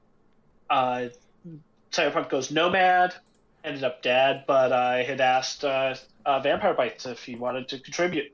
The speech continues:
and he offered up a story and a little, uh, blurb on, on Mags. Uh, the Sheik is actually, uh, Angel's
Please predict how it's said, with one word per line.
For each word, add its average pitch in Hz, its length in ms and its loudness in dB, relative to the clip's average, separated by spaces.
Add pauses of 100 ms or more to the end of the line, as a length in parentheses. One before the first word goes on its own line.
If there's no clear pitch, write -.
(100)
and 127 560 0 (640)
he 131 160 -6
offered 131 320 2
up 135 120 0
a 127 40 -4
story 143 480 2
and 156 100 0
a 139 40 -2
little, 131 460 -2
uh, 127 280 6
blurb 139 320 2
on, 131 440 0
on 120 380 -2
Mags. 160 500 0 (1000)
Uh, 123 480 4
the 120 160 -10
Sheik 180 540 -2
is 143 460 0
actually, 139 760 -2 (420)
uh, 120 400 0 (760)
Angel's 160 840 0